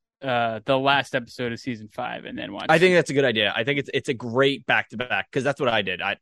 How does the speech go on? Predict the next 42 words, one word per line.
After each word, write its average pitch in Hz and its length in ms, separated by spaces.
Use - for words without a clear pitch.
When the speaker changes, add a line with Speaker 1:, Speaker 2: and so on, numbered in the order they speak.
Speaker 2:
uh, 131 180
at, 123 160
uh, 113 240
at 123 140
ten 135 240
thirty, 120 300
I 101 100
put 123 200
on 107 240
the 101 80
season 104 280
five 101 200
finale, 101 460
Speaker 1:
Ooh. 117 80
Speaker 2:
and 110 100
then 110 80
I 107 80
just 101 180
went 107 180
right 98 220
into 98 200
Speaker 1:
Right 104 80
Speaker 2:
it - 80
at - 100
Speaker 1:
into - 40
it. - 20
Speaker 2:
eleven. - 260
Speaker 1:
Ooh, 226 160
nice. - 540
Speaker 2:
Yeah. - 140
Um, 113 560
but - 180
yeah, 392 80
no, 240 220
good. 240 220
Let 143 100
me 185 60
know 180 80
when 180 80
you 175 80
watch 135 200
it. - 80